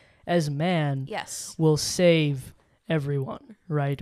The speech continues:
Speaker 1: by
Speaker 2: Yes.
Speaker 1: committing this murder. But in reality, after he commits the crime, he realizes it's not through me that humanity will be saved. It's not through me. I'm not above the law, right? The law, God, Jesus is above me.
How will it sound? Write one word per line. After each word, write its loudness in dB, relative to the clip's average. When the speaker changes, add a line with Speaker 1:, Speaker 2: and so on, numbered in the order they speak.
Speaker 1:
by 2
Speaker 2:
Yes. -2
Speaker 1:
committing 2
this -2
murder. -4
But 6
in 4
reality, 2
after 0
he -2
commits -2
the -2
crime, -2
he 2
realizes 2
it's -2
not 0
through 0
me 2
that -2
humanity -2
will 0
be -6
saved. -4
It's -10
not -2
through 0
me. -2
I'm -2
not 0
above 0
the -4
law, 2
right? -4
The 0
law, 4
God, -2
Jesus -2
is -2
above -4
me. -4